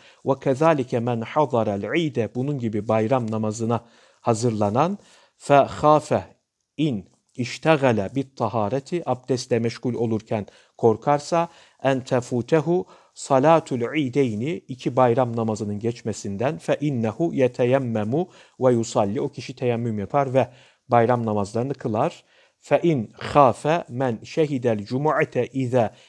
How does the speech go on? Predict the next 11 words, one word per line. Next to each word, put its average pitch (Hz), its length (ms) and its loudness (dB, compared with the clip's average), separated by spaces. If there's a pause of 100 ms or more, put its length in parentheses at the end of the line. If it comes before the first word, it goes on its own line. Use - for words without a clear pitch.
(100)
iştagale 127 680 2
bit 95 200 -8
tahareti 117 680 -2 (760)
en 120 160 0
tefutehu 131 800 -2 (300)
salatul 120 640 2
cumu'ati, 147 680 -4 (300)
fakat 139 420 0
abdestle 135 480 0
meşgul 127 320 -2
olma 131 420 0